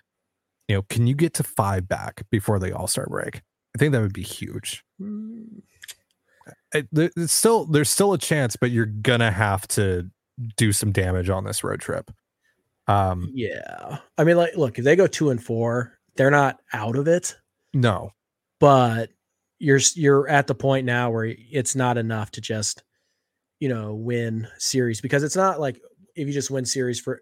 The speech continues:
Speaker 2: every series for the rest of the year after this road trip, you're still gonna end up with ninety wins. Fine, cool, whatever.
Speaker 1: Mm-hmm.
Speaker 2: But you might not end up with the best team you could possibly have, because Jerry and Justin are gonna look at this squad and say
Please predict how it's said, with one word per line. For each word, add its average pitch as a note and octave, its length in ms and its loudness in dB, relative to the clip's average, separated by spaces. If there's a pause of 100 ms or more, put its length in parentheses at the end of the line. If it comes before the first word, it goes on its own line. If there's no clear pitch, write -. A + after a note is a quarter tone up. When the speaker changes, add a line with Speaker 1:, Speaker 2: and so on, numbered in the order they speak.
Speaker 2:
every C3 220 2
series B2+ 260 -2
for B2+ 120 -4
the A#2+ 60 -4
rest A#2+ 200 -2
of A#2+ 40 -6
the A#2+ 60 -4
year A#2+ 200 -4
after A#2+ 260 -6
this G#2+ 160 -6
road C3+ 160 2
trip, A2 280 -6 (400)
you're B2+ 100 0
still G#3 200 2
gonna C#3 140 2
end B2 100 0
up A#2+ 120 -2
with A2+ 120 -4
ninety G#2+ 240 -4
wins. A2 480 -2 (160)
Fine, A#2 220 0
cool, A#2 280 -2
whatever. G#2+ 360 -6 (440)
Speaker 1:
Mm-hmm. G2 180 2 (100)
Speaker 2:
But C3+ 320 0 (260)
you D3+ 180 -2
might F3 220 0
not D3 240 -2
end C3 220 -4
up C#3 300 0
with A#2 100 -8
the A#2 80 -8
best A#2+ 260 -2
team B2 100 -4
you A#2+ 60 -6
could A#2 140 -10
possibly A#2 400 -4
have, A#2 500 0
because A2 500 -6 (680)
Jerry B2+ 480 2
and A2+ 120 -4
Justin B2+ 480 2
are A2 80 -6
gonna A2 180 -6
look A2+ 200 -4
at A2 80 -6
this G#2+ 140 -2
squad C3+ 400 6
and G#2+ 100 -4
say G#2+ 320 -6